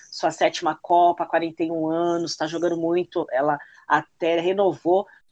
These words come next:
mas por um ano o contrato dela com o time, eh, do Lyon, onde ela vai, vai atuar.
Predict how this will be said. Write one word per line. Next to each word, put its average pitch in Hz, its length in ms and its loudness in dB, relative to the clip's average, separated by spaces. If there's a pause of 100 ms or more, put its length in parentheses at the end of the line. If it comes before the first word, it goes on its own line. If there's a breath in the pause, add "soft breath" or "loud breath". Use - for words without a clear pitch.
(120)
mas 151 360 -2 (120)
por 170 120 -4
um 175 80 2
ano 175 220 -2
o 160 60 -8
contrato 151 420 -6
dela 156 240 -2
com 151 140 -12
o 147 40 -12
time, 151 440 -8 (100)
eh, 143 160 -6
do 143 140 -6
Lyon, 156 420 2 (140)
onde 147 200 -4
ela 143 140 0
vai, 135 460 -4 (100)
vai 139 160 -2
atuar. 151 500 0